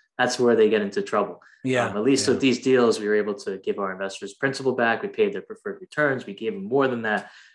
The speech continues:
Speaker 1: Um, so everybody's happy no matter what. And, uh, we're able to scale moving forward
Speaker 2: With,
Speaker 1: with the
Speaker 2: with
Speaker 1: same
Speaker 2: the
Speaker 1: people.
Speaker 2: profits, basically, yeah.
Speaker 1: And the profits and the same people.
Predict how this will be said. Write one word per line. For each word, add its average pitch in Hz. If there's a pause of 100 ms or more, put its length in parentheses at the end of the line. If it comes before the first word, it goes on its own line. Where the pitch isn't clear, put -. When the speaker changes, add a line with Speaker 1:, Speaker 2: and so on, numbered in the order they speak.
(120)
Speaker 1:
Um, 95
so 123
everybody's 143
happy 120
no 107
matter 101
what. 107 (360)
And, 101
uh, 98 (100)
we're 131
able 110
to 104
scale 104 (340)
moving 110
forward 160
Speaker 2:
With, 143
Speaker 1:
with -
the -
Speaker 2:
with 151
Speaker 1:
same 123
Speaker 2:
the 135
Speaker 1:
people. 214
Speaker 2:
profits, 127
basically, 107
yeah. 127
Speaker 1:
And -
the -
profits 120
and -
the 113
same 110
people. 143